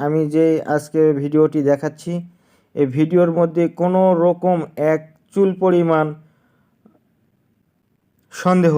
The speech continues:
নেই, কেননা আজকের এই ভিডিওটি ইনসাফ খুবই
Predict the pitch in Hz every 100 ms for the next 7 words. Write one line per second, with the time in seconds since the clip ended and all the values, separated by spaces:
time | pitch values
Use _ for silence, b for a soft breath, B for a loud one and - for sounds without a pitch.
0 | 131 110 101 - _ _ _ _ _ _
1 | _ _ _ 165 170 170 170 175 185 185
2 | 165 170 185 185 190 196 196 _ _ _
3 | _ 175 185 - 185 180 - _ _ _
4 | _ _ _ _ _ - 208